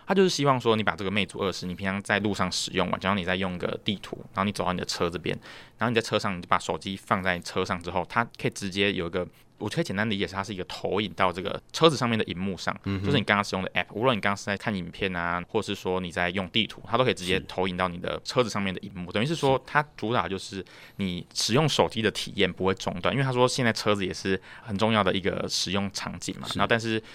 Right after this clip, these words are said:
Speaker 1: 你一上车，你手机就不能像平常那样子使用，
Speaker 2: 嗯哼。
Speaker 1: 所以可能会有个中断。所以它就是以这个车机互联作为它的，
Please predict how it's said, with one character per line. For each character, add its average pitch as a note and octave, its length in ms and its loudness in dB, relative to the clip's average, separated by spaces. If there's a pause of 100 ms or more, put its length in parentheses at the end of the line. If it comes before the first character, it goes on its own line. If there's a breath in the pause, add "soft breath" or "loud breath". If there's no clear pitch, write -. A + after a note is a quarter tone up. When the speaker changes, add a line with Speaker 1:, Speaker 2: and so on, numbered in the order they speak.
(300 loud breath)
Speaker 1:
你 A2+ 160 -6
一 A2+ 100 -4
上 A2+ 220 2
车， G2+ 140 -2
你 G#2 60 -4
手 F#2 140 -4
机 F#2 100 -8
就 G2+ 100 -4
不 G#2+ 100 -8
能 F2 120 -8
像 F2 180 -6
平 F#2 120 -12
常 F2 120 -12
那 F2+ 80 -8
样 E2+ 120 -10
子 E2 60 -12
使 - 160 -8
用， - 80 -8
Speaker 2:
嗯 - 20 -4
哼。 - 40 0
Speaker 1:
所 F2+ 80 2
以 - 20 0
可 - 80 -4
能 F2 80 -4
会 F2+ 80 -4
有 D#2 60 -4
个 D#2 80 -8
中 - 260 -6
断。 E2+ 160 -6 (400 loud breath)
所 - 120 0
以 - 20 6
它 B2 40 2
就 B2 100 0
是 G#2+ 140 -2
以 F2+ 80 -6
这 F#2+ 100 -4
个 - 200 -2
车 C3 220 2
机 A#2 220 -2
互 G#2+ 240 0
联 E2+ 220 -2
作 G#2 160 2
为 E2+ 120 2
它 F2+ 220 0
的， E2 320 -4